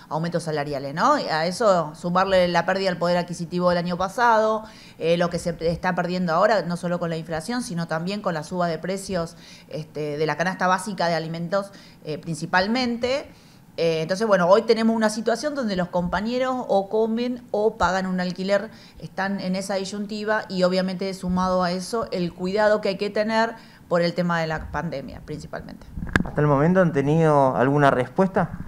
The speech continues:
Speaker 1: No, todavía nosotros no tenemos respuesta ni fechas de las aperturas de las comisiones. Eh, sí es necesario y urgente que cimat abra ante el regreso de los trabajadores, eso es lo que veníamos diciendo, pero bueno, hasta ahora no hemos tenido ninguna,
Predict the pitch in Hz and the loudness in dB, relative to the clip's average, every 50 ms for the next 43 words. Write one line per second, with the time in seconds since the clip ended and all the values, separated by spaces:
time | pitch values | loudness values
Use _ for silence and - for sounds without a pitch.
0 | - - - - - - - - - - - 202 208 196 185 170 - - - 190 | -10 -12 -10 -10 -12 -12 -12 -14 -10 -6 2 4 6 6 4 2 -4 -4 0 2
1 | 185 180 202 240 254 262 254 269 269 269 254 233 226 226 226 226 240 226 233 226 | 2 4 4 4 2 0 -4 -4 -2 -2 -2 0 -2 -4 -4 -4 -4 -2 0 0
2 | 233 226 220 202 190 - - 226 226 220 233 226 214 196 180 - - 220 220 220 | 0 0 0 -2 -2 2 2 2 2 2 0 -2 0 0 -4 -2 0 0 0 2
3 | 220 247 233 226 240 233 - - - 170 - 156 165 170 170 165 156 160 165 160 | 2 0 -2 -2 -4 -6 -10 -8 -8 -8 -6 -4 -4 -2 -2 -2 -2 -4 -6 -6
4 | 175 202 208 202 190 180 170 165 - 180 175 175 185 196 - - 285 269 269 277 | -4 -4 -2 -2 -2 -2 -4 -4 -4 -4 -2 -2 -2 -4 -6 -2 0 0 0 0
5 | 294 311 311 - - - - - - - - 160 165 165 165 165 - - 226 247 | -2 -6 -6 -12 -16 -20 -20 -20 -20 -12 -4 -2 0 0 0 -2 -2 2 2 4
6 | 233 233 226 - - 190 - 220 220 220 220 226 214 202 196 190 190 180 - 226 | 4 2 -2 -4 -6 -6 -4 -2 0 0 0 0 0 -2 -2 -4 -4 -6 -4 -4
7 | 233 233 240 233 - - 247 254 277 294 - - - - - - 175 - - 180 | -4 -4 -4 -6 -2 0 2 2 0 -2 -6 -16 -20 -16 -6 -6 -6 -6 -4 -6
8 | 175 185 208 220 214 - - - 190 214 233 233 233 226 208 214 240 247 233 - | -2 0 0 0 -2 -4 -2 2 4 6 6 6 4 4 2 2 2 2 0 0
9 | - 185 190 190 202 190 214 196 185 175 170 170 170 180 185 214 220 - 220 202 | 2 2 2 2 2 -2 -2 -2 -2 -2 -2 -2 -2 -2 -4 -4 -6 -4 -4 -4
10 | 180 175 175 - 180 175 180 - - 214 240 269 277 269 277 285 277 - - - | -4 -4 -4 -4 -4 -4 -4 -4 -2 0 2 4 4 2 0 -2 -4 -14 -20 -20
11 | - - - - 185 180 170 175 170 160 170 185 180 175 185 180 175 185 190 175 | -18 -14 -10 -4 -4 -4 -2 -2 -4 -4 -4 -4 -4 -2 -2 -2 -2 -4 -4 -4
12 | - 226 226 226 269 262 262 180 165 156 143 156 170 - 180 175 185 202 220 208 | -4 -4 -2 -2 -2 -2 -2 -2 -2 -2 -2 -4 -6 -2 0 2 2 2 2 0
13 | 196 196 190 190 180 - 180 175 180 185 180 180 170 165 170 170 165 156 143 151 | 0 -2 -4 -4 -6 -6 -4 -4 -4 -2 -4 -4 -4 -6 -6 -6 -6 -8 -8 -10
14 | - - 180 180 | -12 -14 -16 -18